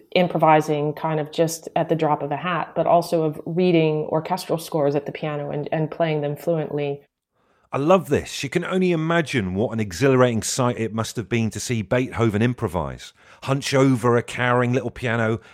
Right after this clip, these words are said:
Speaker 2: elbows poking out, like Donkey Kong in Mario Kart. Sometimes Beethoven's skills of improvisation,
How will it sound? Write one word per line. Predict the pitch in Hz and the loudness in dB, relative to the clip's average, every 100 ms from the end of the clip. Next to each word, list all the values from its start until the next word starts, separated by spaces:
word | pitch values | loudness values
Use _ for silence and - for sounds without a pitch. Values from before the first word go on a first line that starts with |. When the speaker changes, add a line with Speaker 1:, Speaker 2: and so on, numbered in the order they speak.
| - | -4
Speaker 2:
elbows | 127 131 127 120 113 | 0 4 4 2 0
poking | - 131 123 110 | -4 -2 0 -2
out, | 110 104 - - | -2 -4 -6 -4
like | 190 143 | -2 4
Donkey | 180 - 139 | 4 4 0
Kong | - 101 85 | 0 0 0
in | 87 | 0
Mario | 117 110 87 80 | 2 2 2 0
Kart. | 101 76 58 _ _ _ _ _ | -4 -8 -10 _ _ _ _ _
Sometimes | - - 151 139 143 143 135 | -6 -2 0 2 2 2 2
Beethoven's | 139 113 127 117 107 | 2 2 2 2 -2
skills | - - 117 107 95 | -2 0 2 2 0
of | 127 104 | -2 0
improvisation, | 104 98 87 85 95 104 104 139 | 0 -2 -2 -2 0 0 0 -4